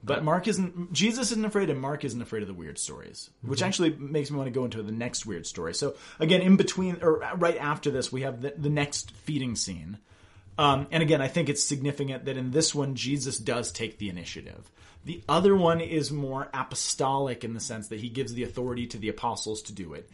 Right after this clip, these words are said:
Speaker 1: They kinda blow, I mean, they don't blow it. They, they do the job, but they demonstrate themselves in the very next scene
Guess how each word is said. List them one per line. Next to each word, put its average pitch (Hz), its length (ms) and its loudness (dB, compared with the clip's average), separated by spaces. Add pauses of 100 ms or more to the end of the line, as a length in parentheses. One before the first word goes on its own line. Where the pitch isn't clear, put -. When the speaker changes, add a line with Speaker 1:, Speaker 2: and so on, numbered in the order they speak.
(160)
Speaker 1:
They 139 260 4
kinda 160 340 -4
blow, 127 340 -2
I 196 100 2
mean, 240 100 -2
they 269 80 -2
don't 311 200 -2
blow 151 320 8
it. 214 160 8
They, 180 160 0
they 165 140 4
do 226 180 0
the 196 100 2
job, 131 560 0 (400)
but 165 160 2
they 156 120 6
demonstrate 190 680 4
themselves 135 420 -2
in 143 60 -2
the 143 60 -4
very 131 180 -2
next 131 260 -6
scene 143 380 -4